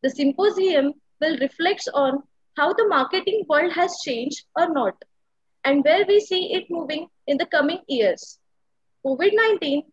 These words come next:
has catalyzed how marketers and all of us must leverage technology in all aspects of business and day-to-day life.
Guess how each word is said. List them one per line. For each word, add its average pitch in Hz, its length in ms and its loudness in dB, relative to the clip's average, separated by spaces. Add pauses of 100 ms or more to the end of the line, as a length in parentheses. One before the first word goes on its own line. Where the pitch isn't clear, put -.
(140)
has 269 280 0
catalyzed 370 720 -2 (1300)
how 349 180 2
marketers 349 720 0 (120)
and 294 220 -2
all 349 200 0
of 403 120 -2 (100)
us - 200 -2
must 339 320 -4
leverage 294 480 -6
technology 320 760 -6
in 320 180 -10
all 359 240 0
aspects 247 580 -4
of 285 200 -4
business 262 420 -4 (120)
and 320 180 -6
day-to-day 311 480 -6
life. 190 220 -2